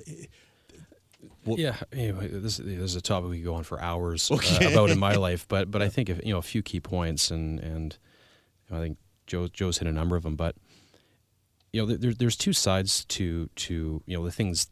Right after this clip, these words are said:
Speaker 2: that someone like, uh, I go through e-, every day, and, you know, it's very easy for the development community to say, "Oh, the,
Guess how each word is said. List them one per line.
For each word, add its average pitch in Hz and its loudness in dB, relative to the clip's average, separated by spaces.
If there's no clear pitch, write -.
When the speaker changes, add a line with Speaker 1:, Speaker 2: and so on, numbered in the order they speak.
Speaker 2:
that - -8
someone 87 0
like, 80 -6
uh, 80 -6
I 90 -6
go 87 -2
through 80 -6
e-, 82 -10
every 82 -8
day, 78 -4
and, 90 -2
you 76 -4
know, 107 2
it's 101 0
very 131 4
easy 98 2
for 101 0
the 92 2
development 87 0
community 82 -4
to 80 -4
say, 78 2
"Oh, 80 -2
the, 76 -4